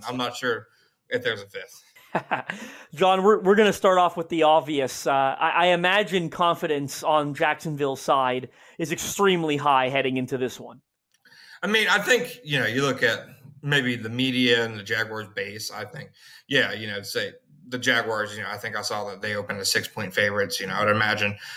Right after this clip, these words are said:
Speaker 1: most in the football world, you know, imagine going into this, the Jaguars are a favorite. I think internally, you know, just from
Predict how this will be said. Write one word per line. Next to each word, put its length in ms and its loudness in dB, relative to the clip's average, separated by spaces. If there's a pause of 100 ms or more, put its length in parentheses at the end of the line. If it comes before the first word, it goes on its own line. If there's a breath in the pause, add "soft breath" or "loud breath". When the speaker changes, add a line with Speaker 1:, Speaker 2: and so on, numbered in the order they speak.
(120 loud breath)
Speaker 1:
most 320 6
in 80 -2
the 60 -2
football 400 -4
world, 340 -8
you 120 -14
know, 100 -10
imagine 540 -6 (440)
going 300 -2
into 180 -12
this, 160 -10
the 60 -18
Jaguars 400 -8
are 100 -8
a 60 -16
favorite. 340 -8 (460 loud breath)
I 100 2
think 280 2
internally, 840 2
you 100 -10
know, 60 -8 (100)
just 160 -10
from 240 -8